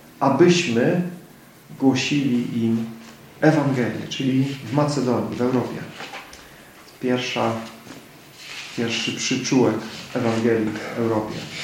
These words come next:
Jakiś Macedończyk we śnie, w widzeniu nocnym, e, wzywa, prosi, błaga.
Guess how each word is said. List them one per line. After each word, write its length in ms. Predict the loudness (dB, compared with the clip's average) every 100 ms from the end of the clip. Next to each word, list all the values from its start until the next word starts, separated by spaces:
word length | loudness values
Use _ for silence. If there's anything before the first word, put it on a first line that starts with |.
| -8 -8 -10 -12 -18 -20 -20 -10 -6
Jakiś 400 | -6 -6 -8 -6
Macedończyk 680 | -4 -2 0 0 0 -6 -8 -14 -14 -14 -8
we 120 | -6
śnie, 380 | -4 -4 -2 -4 -6 -14 -16 -14
w 100 | -8
widzeniu 400 | -2 0 2 0 -2 -4
nocnym, 560 | -6 -6 -8 -8 -8 -12 -16 -18 -20 -20 -20 -18 -14
e, 420 | -10 -10 -10 -8
wzywa, 360 | -2 0 0
prosi, 560 | -2 -4 -4 -4 -4 -6
błaga. 420 | -4 -2 -2 -4